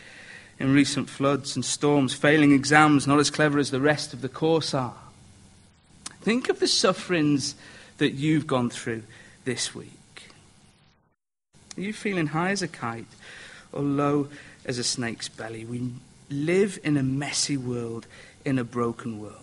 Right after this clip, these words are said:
But what are we to do about it? How are we to view, uh, this world? Well, we could bury our head in the sand and pretend it's not happening. And some of us do that, and some Christians do that.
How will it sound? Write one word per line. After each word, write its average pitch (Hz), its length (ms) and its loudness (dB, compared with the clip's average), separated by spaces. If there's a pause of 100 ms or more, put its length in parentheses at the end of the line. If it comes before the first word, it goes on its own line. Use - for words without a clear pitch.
(1300)
But 196 80 6
what 226 240 2
are 370 80 4
we 302 180 6
to - 140 0
do 170 320 8
about 135 420 2
it? 107 160 -6 (800)
How 320 240 6
are 339 60 6
we 311 160 2
to 247 180 -2
view, 196 480 0 (300)
uh, 190 120 4
this 170 360 6
world? 170 560 6 (340)
Well, 247 160 12
we 254 80 8
could 285 300 4
bury 254 280 10
our 185 220 8
head 156 340 2
in 190 60 2
the 160 80 2
sand 147 540 0 (1080)
and 143 80 -8
pretend 185 440 2
it's - 160 0
not 165 200 0
happening. 139 420 -4 (1500)
And 196 160 8
some 254 180 8
of 294 100 6
us 285 180 4
do 147 200 6
that, 147 240 0 (420)
and 175 140 4
some 269 220 8
Christians 160 580 4
do 120 160 -2
that. 123 260 -6